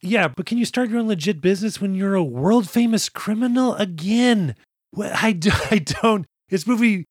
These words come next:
ends like it begins, which is like, like, who is Harley Quinn in this world? I still do not know.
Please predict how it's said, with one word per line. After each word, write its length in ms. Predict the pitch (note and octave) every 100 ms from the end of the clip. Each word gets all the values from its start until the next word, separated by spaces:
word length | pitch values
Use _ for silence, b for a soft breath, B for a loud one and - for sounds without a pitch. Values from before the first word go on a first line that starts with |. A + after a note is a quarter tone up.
| _ _ -
ends 240 | G#3+ F#3
like 140 | G3
it 100 | F#3
begins, 520 | D#3 D#3+ F3 A#3+ G#3+ F3
which 160 | D#3
is 120 | E3
like, 200 | E3 D3+ - _ -
like, 100 | -
who 300 | - C#4 B3
is 160 | A#3+
Harley 300 | - A3 G#3+
Quinn 280 | - - G#3+
in 100 | G3
this 160 | F3+ C#3
world? 300 | D3+ F3+ D3+
I 80 | C3
still 640 | - - - A3+ G#3 D3
do 160 | C3+
not 180 | D#3+ D3+
know. 540 | A#2+ C#3 A3+ G#3+ G#2+